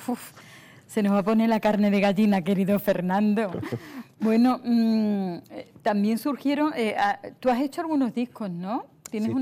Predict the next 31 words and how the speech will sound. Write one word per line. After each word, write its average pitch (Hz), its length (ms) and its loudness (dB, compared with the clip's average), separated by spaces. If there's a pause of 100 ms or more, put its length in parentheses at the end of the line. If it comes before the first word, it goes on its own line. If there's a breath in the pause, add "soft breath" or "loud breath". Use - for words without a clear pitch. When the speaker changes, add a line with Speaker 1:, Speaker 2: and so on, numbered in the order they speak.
Speaker 2:
tengo - 60 -6
Speaker 1:
cuantos 240 240 -4
Speaker 2:
tres, 98 140 -2
Speaker 1:
discos. - 280 -12
Speaker 2:
tres 95 160 -8
en 90 100 -8
el 85 120 -8
mercado. 71 400 -10
Speaker 1:
¿Cuáles 254 260 -4
son 175 300 -12
los 185 100 -16
que 220 100 -12
tienes 196 360 -14
en 196 80 -14
el 185 80 -12
Speaker 2:
Pues 110 120 -4
mira, 107 280 -6
el 98 100 -6
primero 113 320 -8
se 123 140 -10
llamaba, 104 960 -6
en 87 100 -12
el 87 120 -8
año 92 200 -8
noventa 87 380 -6
y - 20 -6
nueve 87 260 -6
era 80 200 -6
yo 82 160 -6
un 78 120 -12
crío, 78 420 -8